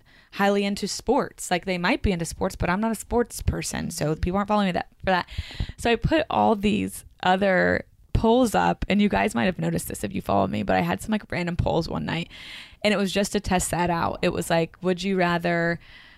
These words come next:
Speaker 1: go to the mountains or an all-inclusive resort?" or something like that, or beer or wine, or there was another one, and all of them were, like, highly favored one way or the other. And I w-, was just thinking in my head,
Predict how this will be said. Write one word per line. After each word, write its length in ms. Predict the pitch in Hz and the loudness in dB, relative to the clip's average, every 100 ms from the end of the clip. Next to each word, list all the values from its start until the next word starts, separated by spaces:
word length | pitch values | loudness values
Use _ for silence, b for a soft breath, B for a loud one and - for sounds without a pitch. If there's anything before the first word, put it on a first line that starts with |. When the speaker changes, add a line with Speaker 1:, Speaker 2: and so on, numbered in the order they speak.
| b - | b 0
Speaker 1:
go 120 | 190 | 2
to 80 | 190 | 2
the 80 | |
mountains 540 | 180 175 175 185 175 160 - | 2 2 2 0 -2 -4 0
or 640 | 165 165 165 170 156 185 - | 2 4 2 2 0 -4 -10
an 160 | - 185 | -4 -2
all-inclusive 500 | 170 185 185 170 175 | 0 0 -2 -4 -2
resort?" 640 | 170 165 156 - - - - - | -2 -2 -2 -4 -8 -16 -16 -16
or 60 | - | -10
something 240 | 180 175 | -4 -2
like 160 | 165 - | -4 -6
that, 280 | - - - | -10 -10 -4
or 240 | 170 160 | -4 -2
beer 340 | 165 - 190 190 | -2 2 4 4
or 80 | 185 | 4
wine, 580 | 170 160 156 - - - | 2 0 0 -4 -6 -4
or 280 | - - - | -2 0 0
there 80 | 170 | 0
was 100 | 165 | 0
another 320 | 170 165 165 | -2 -2 -2
one, 300 | 165 175 190 B B B B B - | -2 -2 -4 B B B B B -2
and 180 | 190 - | 0 0
all 220 | - 165 | -2 0
of 140 | 165 165 | -2 0
them 380 | 185 202 196 - - | 0 2 0 -4 -2
were, 160 | 180 | 2
like, 300 | 190 190 - - _ _ - | 2 0 -2 -14 _ _ -20
highly 1080 | - - - 214 190 202 180 185 175 165 170 | -18 -14 -6 0 2 2 2 0 -2 -2 -6
favored 580 | - 175 165 165 160 180 | 0 2 2 0 -2 0
one 260 | 175 170 | 0 0
way 140 | 175 175 | 0 0
or 100 | 180 | -2
the 140 | - | -4
other. 460 | - - 110 113 - _ _ _ | -2 0 2 2 -2 _ _ _
And 160 | 185 175 | 0 2
I 140 | 175 | 2
w-, 220 | 185 175 - _ | 2 0 -2 _
was 520 | 180 180 170 165 - - | -2 0 0 -2 -8 -10
just 240 | - - - | -4 -4 -4
thinking 300 | - - 151 | -10 -8 -8
in 40 | |
my 80 | - | -4
head, 300 | 175 165 180 | -2 -2 -4